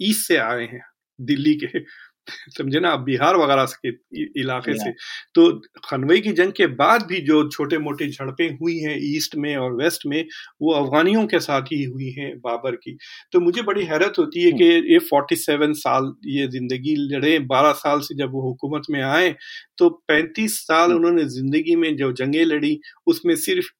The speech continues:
Speaker 1: एक ऐसी जंग है जहां हिंदू मेजॉरिटी फौज थी, बस। <laughs> तो ये कहना कि ये
Speaker 2: अच्छा।
Speaker 1: इस्लाम के लिए लड़ रहे हैं,
Speaker 2: ठीक है।
Speaker 1: ये नहीं, मतलब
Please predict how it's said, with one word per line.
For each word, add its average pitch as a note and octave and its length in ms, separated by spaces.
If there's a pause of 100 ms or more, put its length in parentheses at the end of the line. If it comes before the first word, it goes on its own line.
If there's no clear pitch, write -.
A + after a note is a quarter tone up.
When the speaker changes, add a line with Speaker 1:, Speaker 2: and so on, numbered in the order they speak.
(100)
Speaker 1:
एक G#3 220
ऐसी E3+ 280
जंग D3 260
है D3 260
जहां D3 360
हिंदू F3 400
मेजॉरिटी B2+ 520
फौज A#2 320
थी, - 220 (100)
बस। - 300 (680)
<laughs> E3 380 (300)
तो D#3+ 80
ये D#3+ 180
कहना E3 320
कि E3+ 340
ये E3 200 (140)
Speaker 2:
अच्छा। F3 180
Speaker 1:
इस्लाम E3 300
के F3 140
लिए E3 180
लड़ C#3+ 240
रहे E3 140
हैं, F3 80
Speaker 2:
ठीक E3+ 80
है। D#3 60
Speaker 1:
ये A3+ 60
नहीं, G#3+ 420 (100)
मतलब G#3 260